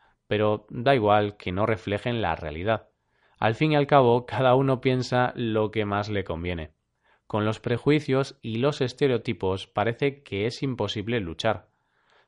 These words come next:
Podéis dejarnos un comentario acerca de qué pensáis de los españoles. Ya os aseguramos de que nos lo vamos a tomar con humor. Seguro que los estereotipos de que somos fiesteros e impuntuales no van a faltar.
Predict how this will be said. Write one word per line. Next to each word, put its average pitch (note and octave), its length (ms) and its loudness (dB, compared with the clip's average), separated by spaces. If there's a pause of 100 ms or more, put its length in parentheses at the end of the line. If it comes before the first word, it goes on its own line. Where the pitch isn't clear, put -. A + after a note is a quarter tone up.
Podéis A2+ 300 0
dejarnos C3 580 0
un C#3+ 180 -2
comentario B2+ 720 2
acerca B2 600 -4
de G2 300 -6
qué D3+ 140 2
pensáis B2+ 580 0
de B2 80 -2
los G2 180 -6
españoles. F2+ 640 -6 (600)
Ya C#3 160 6
os D#3 140 2
aseguramos C#3 680 2
de B2+ 220 0
que C#3+ 160 4
nos C3+ 200 0
lo C3 100 2
vamos B2+ 300 2
a C3+ 80 0
tomar A#2 300 -2
con B2 200 -2
humor. G#2+ 340 0 (160)
Seguro B2+ 540 0
que A#2 160 0
los A2 160 0
estereotipos B2 840 -2
de G2 200 -4
que G#2+ 120 -2
somos G#2+ 380 -4
fiesteros G#2+ 800 -2
e C3+ 120 0
impuntuales C#3+ 1040 2
no C3 440 0
van A#2 400 2
a G2+ 100 -4
faltar. D#2 500 -8